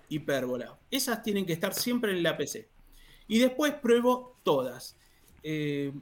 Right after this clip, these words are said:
yo perdí la cuenta, me quedé hace tres años en,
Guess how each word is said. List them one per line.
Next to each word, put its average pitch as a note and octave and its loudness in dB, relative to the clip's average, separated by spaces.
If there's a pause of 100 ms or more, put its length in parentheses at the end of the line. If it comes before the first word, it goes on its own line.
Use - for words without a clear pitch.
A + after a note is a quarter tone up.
yo - 2
perdí G#3 2
la F#3+ 4
cuenta, A3 4
me F3 2
quedé F#3+ 4
hace D#3+ 0
tres F3 -2
años G3+ -2
en, D#3 -2